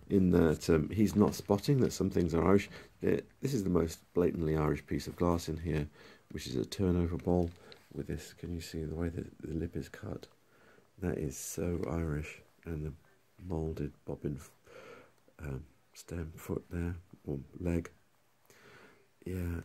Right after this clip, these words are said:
it's, um, so Irish, but he doesn't actually state it is. He just says it's a stemmed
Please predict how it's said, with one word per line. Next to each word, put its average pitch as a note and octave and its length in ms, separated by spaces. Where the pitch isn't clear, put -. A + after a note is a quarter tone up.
it's, - 380
um, F#2 320
so A2 400
Irish, C#2+ 420
but D2+ 100
he F2 100
doesn't B2 320
actually G#2+ 220
state G2+ 400
it - 100
is. D2+ 120
He D2+ 100
just G2+ 220
says F2+ 180
it's - 160
a - 80
stemmed E2+ 720